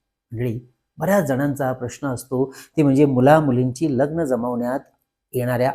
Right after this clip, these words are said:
अडचणी. त्यासाठी कुठला करावा बरं मंत्रपाठ? तर आपण आत्ता नुकताच महाशिवरात्रीचा व्हिडिओ केला होता, त्यामध्ये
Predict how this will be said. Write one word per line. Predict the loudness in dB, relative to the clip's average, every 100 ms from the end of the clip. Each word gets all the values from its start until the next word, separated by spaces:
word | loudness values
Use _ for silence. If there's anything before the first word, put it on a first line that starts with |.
| 0
अडचणी. | 0 0 -2 -2 -4 -6 _ _ -20 _ _
त्यासाठी | -4 0 2 0
कुठला | -4 _ -6 0 2
करावा | 4 4 4 4
बरं | 2 0
मंत्रपाठ? | 0 -4 -4 -2 -4 -6 _ 0
तर | 2
आपण | 4 4
आत्ता | 0 0 -2
नुकताच | -2 -2 -2 0
महाशिवरात्रीचा | 0 -2 0 0 0 0 -4 -2
व्हिडिओ | 0 0
केला | 0 -2 0
होता, | 0 0 -4
त्यामध्ये | -6 -12 -2 0 4 4 2